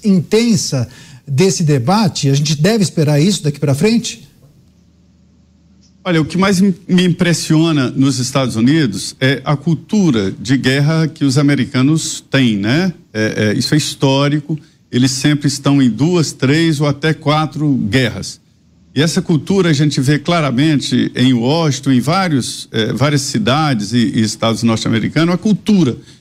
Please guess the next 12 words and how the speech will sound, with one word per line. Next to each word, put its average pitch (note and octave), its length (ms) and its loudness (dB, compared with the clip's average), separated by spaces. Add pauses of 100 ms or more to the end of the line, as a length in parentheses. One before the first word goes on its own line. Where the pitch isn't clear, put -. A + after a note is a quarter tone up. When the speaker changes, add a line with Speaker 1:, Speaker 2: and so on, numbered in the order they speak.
(100)
Speaker 2:
exatamente D#3+ 540 0
de D#3+ 100 2
valorizar, D#3 1000 0 (380)
é, C3 240 -2
a C#3+ 80 0
estratégia B2+ 580 -2
de C#3+ 120 0
guerra, C#3+ 380 0
os C3 140 0
heróis B2+ 320 0
de C3 120 0
guerra. G#2+ 420 -2